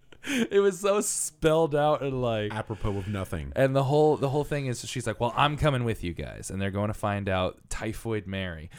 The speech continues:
Speaker 1: But mind you, beforehand, the reason they thought of Typhoid Mary is they're walking in the woods, and all of a sudden an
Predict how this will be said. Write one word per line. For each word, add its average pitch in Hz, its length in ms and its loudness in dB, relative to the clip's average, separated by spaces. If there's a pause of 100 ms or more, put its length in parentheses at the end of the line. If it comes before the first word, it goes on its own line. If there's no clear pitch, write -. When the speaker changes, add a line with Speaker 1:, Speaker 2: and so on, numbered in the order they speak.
(160)
Speaker 1:
But 123 100 2
mind 156 220 2
you, 135 60 -2
beforehand, 120 800 -2
the 95 100 -4
reason 123 240 -2
they 98 100 -4
thought 123 220 0
of 107 60 -4
Typhoid 92 380 -4
Mary 87 220 -2
is 85 80 -6
they're 95 80 -2
walking 104 320 -2
in 104 100 -2
the 87 60 -2
woods, 95 400 2
and 92 80 -8
all 90 80 -2
of 90 60 -4
a - 20 -6
sudden 90 260 -4
an 87 40 -6